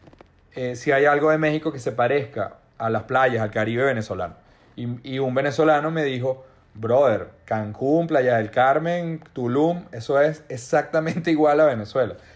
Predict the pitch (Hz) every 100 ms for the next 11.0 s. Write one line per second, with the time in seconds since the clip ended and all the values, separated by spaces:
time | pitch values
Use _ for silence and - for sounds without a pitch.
0 | - 117 160 160 151 127 123 123 139 147
1 | 117 120 135 110 107 107 87 - _ _
2 | _ - 117 113 113 123 120 110 - 175
3 | 131 104 101 110 107 - - 120 117 113
4 | 139 135 - 160 143 110 95 90 - -
5 | 139 131 120 113 113 131 139 131 139 127
6 | 113 151 175 180 170 147 117 104 104 113
7 | 117 170 185 175 160 156 - - - 110
8 | 107 117 117 113 127 160 165 165 156 123
9 | 104 104 123 123 123 127 113 131 135 143
10 | 131 127 139 139 135 127 120 120 113